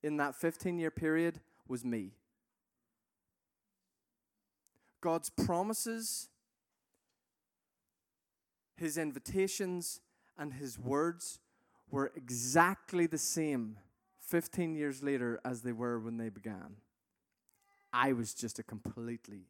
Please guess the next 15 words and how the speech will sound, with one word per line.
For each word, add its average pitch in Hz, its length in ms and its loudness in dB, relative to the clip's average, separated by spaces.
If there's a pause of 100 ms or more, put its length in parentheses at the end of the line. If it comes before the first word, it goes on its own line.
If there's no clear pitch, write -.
(140)
different 107 380 -12 (100)
man. 101 300 -20 (1600)
Waiting 135 800 0 (180)
is - 120 -14 (320)
part 127 220 0
of 113 100 -8
the - 80 -20
process. - 880 -8 (1300)
And 139 120 -2
it's 127 140 -4 (100)
in 147 260 2
the 139 60 0
waiting 127 840 0
that 120 200 -10
God 117 220 -2